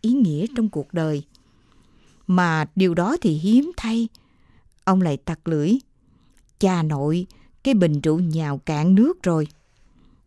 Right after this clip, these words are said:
"Ờ, cái bóng đèn bình á, cũng sắp cạn điện.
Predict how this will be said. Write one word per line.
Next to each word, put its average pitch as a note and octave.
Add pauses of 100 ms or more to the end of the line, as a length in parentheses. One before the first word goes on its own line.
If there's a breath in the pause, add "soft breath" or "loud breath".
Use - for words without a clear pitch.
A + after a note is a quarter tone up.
(200)
"Ờ, E3 (500)
cái C4
bóng C4+
đèn E3+
bình E3
á, A3+ (120)
cũng F3+
sắp - (120)
cạn F3+
điện. E3+